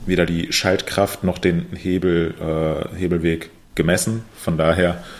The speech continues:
kann ich jetzt auch keine, äh, belegbaren oder überprüfbaren Zahlen, ähm, vorweisen, mit denen man das einordnen kann. Ähm, und das finde ich ja gerade das Schöne an dem Prüfstandtest, dass man das jetzt eben ganz genau sagen kann, so, hey,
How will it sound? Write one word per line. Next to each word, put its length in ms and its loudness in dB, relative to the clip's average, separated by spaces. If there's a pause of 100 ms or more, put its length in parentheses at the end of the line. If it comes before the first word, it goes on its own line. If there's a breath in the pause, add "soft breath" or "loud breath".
(180 loud breath)
kann 140 0
ich 100 -2
jetzt 260 -4
auch 140 0
keine, 280 2
äh, 1160 -2
belegbaren 520 2
oder 140 0
überprüfbaren 680 -2
Zahlen, 580 2
ähm, 300 -2 (180)
vorweisen, 640 0
mit 120 -4
denen 140 2
man 140 -2
das 100 -6
einordnen 500 -2
kann. 220 0 (520 loud breath)
Ähm, 180 -2
und 80 -2
das 100 -4
finde 120 0
ich 60 -6
ja 60 4
gerade 260 2
das 120 0
Schöne 240 2
an 60 0
dem 100 -2
Prüfstandtest, 560 -2
dass 120 -2
man 80 0
das 140 0
jetzt 200 0
eben 300 0 (320)
ganz 260 0
genau 220 2
sagen 280 2
kann, 180 -4
so, 100 0
hey, 220 2